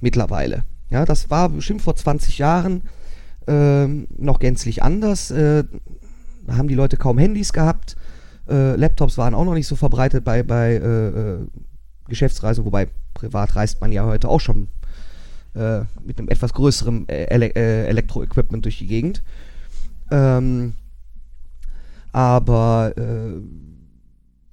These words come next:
es ist ein Dauerbrenner, ja. Hinzu kommt natürlich dann auch noch, ähm, das finde ich immer sehr angenehm, ähm, wenn zum Beispiel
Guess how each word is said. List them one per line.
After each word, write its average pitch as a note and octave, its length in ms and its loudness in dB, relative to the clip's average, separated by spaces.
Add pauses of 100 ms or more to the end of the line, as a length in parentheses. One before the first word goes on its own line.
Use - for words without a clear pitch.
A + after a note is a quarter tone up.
(180)
es C#3+ 160 0
ist - 540 -2 (240)
ein C#3 80 -6
Dauerbrenner, G2+ 640 0 (220)
ja. C#3+ 240 -2 (720)
Hinzu D#3+ 400 -2
kommt F#3 340 2
natürlich E3+ 420 -2
dann - 140 4
auch C#3 260 -2
noch, C3+ 420 -4
ähm, A#2 520 0 (880)
das A2 240 -2
finde D3 180 0
ich B2+ 60 -4
immer B2+ 140 0
sehr A2+ 140 2
angenehm, D#3 880 -2
ähm, B2+ 440 -2
wenn B2+ 420 0
zum B2 160 -6
Beispiel A2 600 -2